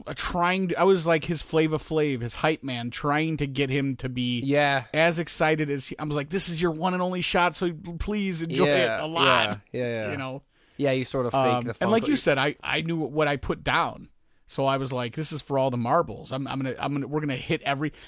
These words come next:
Speaker 1: I had the map out, like, when we go to the zoo, and I'm checking off with a, with a Sharpie, like, "Yep, saw
Speaker 2: Oh,
Speaker 1: that,
Speaker 2: well, they have an app now,
Speaker 1: saw
Speaker 2: but,
Speaker 1: this."
Speaker 2: but yeah, it's same
Speaker 1: Yeah,
Speaker 2: thing.
Speaker 1: and we had the fat, you know, the fast passes, like, you only get so many, and
Speaker 2: Of course.
Speaker 1: okay, it, there's either a fast pass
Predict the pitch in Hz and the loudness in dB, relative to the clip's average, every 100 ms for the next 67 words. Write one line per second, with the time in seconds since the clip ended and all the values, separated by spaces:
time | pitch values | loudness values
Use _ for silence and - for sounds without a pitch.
0 | - 156 180 165 135 127 123 135 151 147 | 0 2 4 4 2 2 0 2 4 4
1 | 131 135 135 139 135 127 127 113 127 135 | 4 -2 -2 0 0 0 -2 -2 -2 0
2 | 131 117 - - 135 147 131 127 135 156 | 0 -2 -4 -2 -2 0 0 2 0 0
3 | 127 110 139 - 147 123 - - 127 127 | -2 -4 -10 -8 -4 -2 0 2 0 0
4 | 147 123 120 160 165 117 156 156 156 151 | -2 -4 -2 0 2 4 4 6 4 2
5 | 143 147 143 127 131 - 113 165 156 143 | 2 4 4 4 2 2 4 4 6 4
6 | 139 131 113 123 101 - 123 117 92 - | 2 0 0 0 -2 -4 -6 -6 -10 -18
7 | _ _ _ 147 127 127 98 120 143 156 | _ _ _ 0 2 0 -4 -6 -2 0
8 | 151 139 - 135 117 143 131 123 - 113 | 0 -2 -4 -4 -4 -4 -4 -4 -6 -8
9 | 117 - 113 113 127 113 110 107 113 110 | -8 -8 -8 -6 -8 -8 -10 -8 -6 -6
10 | 110 113 - 123 113 110 113 113 110 107 | -8 -8 -6 -4 -4 -4 -4 -4 -6 -8
11 | - - 110 98 - _ _ _ _ _ | -12 -10 -8 -8 -14 _ _ _ _ _
12 | _ 175 165 156 160 156 - 170 165 185 | _ 2 4 2 0 -4 0 2 2 2
13 | 160 143 - 160 175 - 190 185 185 | 2 2 2 2 0 0 0 0 -2